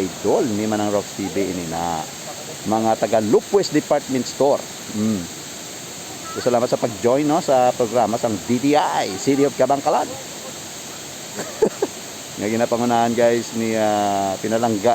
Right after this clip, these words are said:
naton nga City Mayor, no, Benji Miranda. So, man ang atong mga Vice Mayor, no, ah, Mig Zaiko, kag mga councilor. Alright, so kanami diri guys ang plaza da sitwasyon. Hmm.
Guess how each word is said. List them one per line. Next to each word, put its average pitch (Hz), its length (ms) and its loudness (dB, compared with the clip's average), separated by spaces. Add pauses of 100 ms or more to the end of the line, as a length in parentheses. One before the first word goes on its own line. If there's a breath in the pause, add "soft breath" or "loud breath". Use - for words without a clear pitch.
naton 110 400 0
nga 104 80 0
City 110 240 -4
Mayor, 98 400 -2
no, 110 160 0 (480)
Benji 127 480 4
Miranda. 92 720 -2 (240)
So, 110 160 0
man 104 160 0
ang 101 160 2
atong 104 180 -2
mga 101 100 0
Vice 95 320 0
Mayor, 98 240 0
no, 107 160 -2 (1040)
ah, 87 800 0 (320)
Mig 135 160 2
Zaiko, 120 640 -2 (220)
kag 98 160 2 (260)
mga 101 160 2 (160)
councilor. 117 560 2 (1900)
Alright, 95 240 2
so - 160 -6
kanami 95 300 0
diri 95 160 0
guys 101 160 0
ang 95 100 -4
plaza 98 220 -4
da 92 100 -4
sitwasyon. 92 380 -4
Hmm. 113 320 -6